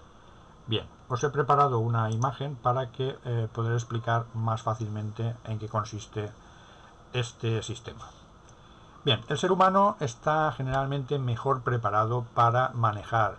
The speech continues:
eh, palabras, eh, símbolos, eh, conceptos,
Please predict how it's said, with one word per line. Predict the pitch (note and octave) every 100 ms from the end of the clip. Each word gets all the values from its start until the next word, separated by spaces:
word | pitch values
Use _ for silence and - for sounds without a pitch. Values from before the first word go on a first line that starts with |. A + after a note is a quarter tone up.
| -
eh, | A2+ G2+ G2
palabras, | - G#3 E3 A3+ C#3 E3+ - - - F3+
eh, | A2 G2 F#2+ F#2 F2+ - - - - -
símbolos, | - B2 B2+ B2+ C3 C#3+ - -
eh, | A#2 A2+ A2 G#2+ G#2+ G2+ G2 - - - - - - -
conceptos, | - A#2 A2+ B2+ A#2+ C#3+ C#3+ B2